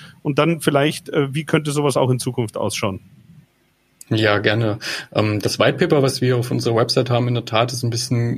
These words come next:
Speaker 2: generischer. Das geht jetzt nicht ganz speziell auf den Case ein, beschreibt aber halt, ähm, eher abstrakt, ähm, was dann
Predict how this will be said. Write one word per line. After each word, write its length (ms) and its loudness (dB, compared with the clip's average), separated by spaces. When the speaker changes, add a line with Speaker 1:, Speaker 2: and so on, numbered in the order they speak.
Speaker 2:
generischer. 500 2
Das 160 -2
geht 140 0
jetzt 180 -2
nicht 120 -2
ganz 180 0
speziell 340 0
auf 100 0
den 200 -2
Case 300 0
ein, 180 0
beschreibt 420 0
aber 240 0
halt, 300 -4
ähm, 220 -2
eher 360 2
abstrakt, 540 -4
ähm, 280 0
was 180 2
dann 320 0